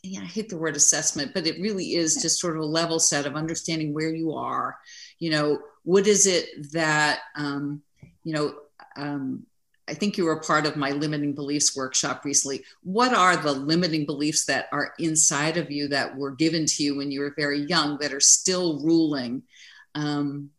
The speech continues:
Speaker 1: you know, many you've been able to push aside, but they're still ruling your, all your decisions that you make and are holding you back. So we do that.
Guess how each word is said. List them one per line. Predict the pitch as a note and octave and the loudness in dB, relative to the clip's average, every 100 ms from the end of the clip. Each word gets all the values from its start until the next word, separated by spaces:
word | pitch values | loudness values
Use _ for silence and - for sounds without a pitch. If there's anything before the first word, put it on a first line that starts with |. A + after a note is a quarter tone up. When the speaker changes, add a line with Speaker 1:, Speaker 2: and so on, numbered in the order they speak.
| - | -4
Speaker 1:
you | E3 | -2
know, | C#3+ | 0
many | D3 D#3+ E3+ | 2 2 2
you've | F3+ D#3+ D#3 | 2 2 2
been | D#3+ | -2
able | D3+ D3 | -2 -2
to | D3+ | -4
push | D3+ D3 - | -4 -2 0
aside, | - D3 C#3 | 2 2 -2
but | C#3 | -2
they're | D3+ | 2
still | - - A3 G3+ | 2 4 4 4
ruling | D#3+ E3+ D3+ D3 | 4 2 2 0
your, | C3+ - | -2 -4
all | D3+ D3+ | -2 0
your | D3 C#3 | 0 -2
decisions | - - C3+ - C#3+ - | 2 4 4 -2 -4 -8
that | - | -8
you | B2+ | -6
make | B2+ B2 C3 | -4 -6 -4
and | E3 E3 | 0 0
are | |
holding | D#3 D#3 C#3+ C3+ | 0 -2 -2 -4
you | B2+ | -4
back. | - - - | -8 -14 -10
So | - D#3 | -2 0
we | D3 | 0
do | C#3+ E3+ | 0 -2
that. | D#3+ C#3+ D3 D3 | 0 2 2 2